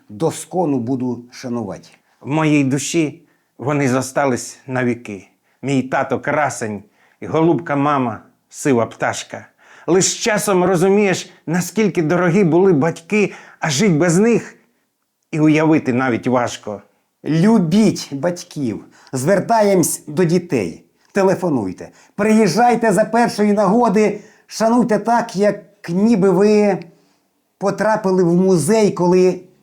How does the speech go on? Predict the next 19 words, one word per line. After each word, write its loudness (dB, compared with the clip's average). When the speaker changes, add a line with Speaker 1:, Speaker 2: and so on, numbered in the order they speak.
Speaker 1:
приїдете 0
до -6
їхньої -2
господи. -10
Speaker 2:
Батьки -2
у 4
нас -2
одні. -4
Вони, 2
на 0
жаль, 2
не 4
вічні. 0
Лише -4
через -2
час -2
ти 0
усвідомиш 0
біль 0